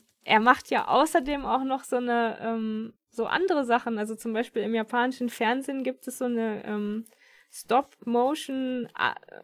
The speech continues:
Serie für Kinder, die er auch noch macht. Der, ja, er macht schon viel,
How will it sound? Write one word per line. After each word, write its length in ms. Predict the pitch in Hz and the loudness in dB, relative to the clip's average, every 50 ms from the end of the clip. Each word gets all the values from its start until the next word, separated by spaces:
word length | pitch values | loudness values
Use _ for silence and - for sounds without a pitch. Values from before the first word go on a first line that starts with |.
| - - - _ _ | -20 -20 -20 _ _
Serie 640 | 208 208 202 226 233 240 254 262 254 254 254 240 247 | -10 -6 0 2 4 4 4 4 2 0 0 0 0
für 160 | 247 - 214 | 0 -4 -6
Kinder, 580 | - - 302 302 320 311 254 208 220 254 285 302 | -6 -6 -6 -4 -2 0 0 2 2 2 0 -2
die 200 | 247 247 240 - | -4 -8 -8 -6
er 180 | - 226 214 - | -4 -2 0 0
auch 220 | - 285 285 - | 0 0 0 -2
noch 180 | 226 214 202 208 | -4 -6 -6 -6
macht. 340 | 202 196 196 - - - _ _ _ _ _ _ _ _ _ _ _ _ _ _ - | -6 -8 -8 -10 -14 -20 _ _ _ _ _ _ _ _ _ _ _ _ _ _ -8
Der, 300 | 208 202 - - - - - - | -6 -6 -6 -8 -12 -14 -8 -4
ja, 260 | - 208 196 180 170 | 0 0 2 0 0
er 140 | - - 214 | -2 -2 -2
macht 240 | 233 262 - - | -4 -4 -6 -8
schon 140 | - 320 302 | -8 -8 -8
viel, 360 | - - - 247 214 185 190 | -6 -4 -2 0 0 0 -2